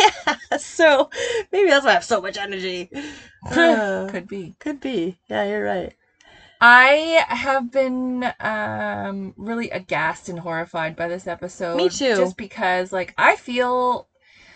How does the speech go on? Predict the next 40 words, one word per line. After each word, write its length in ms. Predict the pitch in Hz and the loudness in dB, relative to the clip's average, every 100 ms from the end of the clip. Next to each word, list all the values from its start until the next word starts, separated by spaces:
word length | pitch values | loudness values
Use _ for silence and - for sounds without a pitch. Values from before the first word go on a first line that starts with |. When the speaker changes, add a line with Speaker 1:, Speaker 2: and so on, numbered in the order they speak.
| _ - | _ -10
Speaker 2:
the 80 | |
one 260 | 208 254 320 | -2 -2 -2
thing 220 | 370 339 | -6 -6
that 140 | 311 233 | -8 -2
gets 360 | 226 240 - | -4 -4 -6
me 420 | 233 214 202 185 | -6 -4 -6 -8
is 200 | - 196 | -8 -8
that 420 | 202 175 175 85 - _ _ | -6 -6 -6 -8 -12 _ _
Speaker 1:
I 60 | - | -14
could 120 | 311 | -8
probably 180 | 262 202 | -6 -6
name 160 | 165 175 | -8 -16
two. 320 | - - 208 _ _ - - - _ - | -18 -18 -18 _ _ -20 -20 -20 _ 0
Speaker 2:
Well, 520 | 262 226 196 170 - _ | 8 8 8 4 -4 _
the, 840 | - - - 175 202 208 - 233 202 202 | -18 -16 -18 -16 -14 -12 0 0 0 -6
the 120 | 226 | -6
thing 180 | 233 277 | -4 -4
that 140 | 294 269 | -4 -4
gets 240 | 240 - | -10 -6
me 80 | 240 | -6
the, 180 | 190 170 _ - | -6 -10 _ -6
the 100 | 175 | -4
most 680 | 170 151 156 285 453 - - _ _ _ - | -4 -6 -4 -6 -10 -18 -20 _ _ _ -12
is 160 | 202 | -6
that 180 | 214 190 - _ | -2 -2 -2 _
anybody 840 | 226 254 269 233 240 214 220 233 - _ _ - | -4 -2 -4 -2 -2 -2 -8 -10 -14 _ _ -8
can 160 | 240 | -4
have 680 | 220 - 196 165 170 196 _ _ _ _ _ _ _ _ | -4 -4 -4 -4 -6 -10 _ _ _ _ _ _ _ _
a 80 | 202 | -6
mental 340 | 196 190 196 | -4 -6 -8
break 260 | 185 180 180 | -6 -8 -8
at 80 | - | -14
any 140 | 190 185 | -6 0
Speaker 1:
Oh, 160 | 233 202 | 2 2
Speaker 2:
time. 80 | 185 | 0
Speaker 1:
hundred 200 | 254 262 | -4 -6
percent. 220 | 262 - | -6 -6
Speaker 2:
This 60 | 370 | -4
could 140 | - | -4
be, 300 | 403 403 392 | 0 0 0